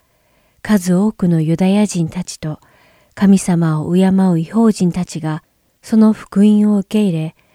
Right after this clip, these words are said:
立ち上がった教会がこのテサロニケの教会だったのです。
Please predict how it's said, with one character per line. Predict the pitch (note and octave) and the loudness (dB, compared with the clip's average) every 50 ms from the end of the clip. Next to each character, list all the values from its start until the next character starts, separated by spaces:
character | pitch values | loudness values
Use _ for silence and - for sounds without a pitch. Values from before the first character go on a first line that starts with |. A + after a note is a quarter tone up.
| _ _ _ - | _ _ _ -6
立 | - F#3 - - | -6 -6 -4 0
ち | G#3+ G#3+ | 0 0
上 | G#3+ | 2
が | G#3 A3 | 2 0
っ | A3 G#3+ | -2 -4
た | _ - F3+ | _ -8 -8
教 | - - - G3 G3+ G3+ | -6 -4 -4 -4 -4 -4
会 | - - G#3+ G#3+ G3+ | -4 -4 -2 -2 -2
が | - G#3+ G3+ - _ _ _ _ _ _ _ | -2 -4 -6 -6 _ _ _ _ _ _ _
こ | - - F#3+ | -4 0 2
の | F#3+ G3+ G#3 G3 | 4 4 2 0
テ | - _ - - E3+ | -4 _ -10 -10 -6
サ | - - G3 | -4 -2 2
ロ | G3+ G#3+ | 4 4
ニ | A3 A3+ G#3+ | 4 4 2
ケ | - F#3+ | 0 0
の | E3+ D#3 D3+ - | -2 -2 -2 -4
教 | - - F#3 G3 | -4 -4 -4 -4
会 | - - G#3 G#3 G3+ | -4 -2 -2 -2 -2
だ | G3+ G#3 | -2 -4
っ | - - | -4 -4
た | - D#3+ | -6 -6
の | D3+ D3 C#3 | -4 -6 -6
で | C#3 D3 | -10 -12
す。 | - - - - - - | -14 -16 -18 -20 -20 -20